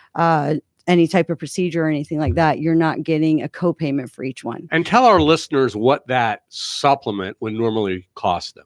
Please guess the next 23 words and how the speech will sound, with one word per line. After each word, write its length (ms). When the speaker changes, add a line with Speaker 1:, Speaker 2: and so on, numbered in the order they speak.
Speaker 1:
Uh, 220
supplements 560
run 200
anywhere 380
between, 480
uh, 300
depending 420
on 100
which 200
one 160
you're 120
looking 220
at, 160
you're 120
starting 360
at 100
a 80
hundred 320
and 140
eighty 280
dollars. 500
So 120
that's 240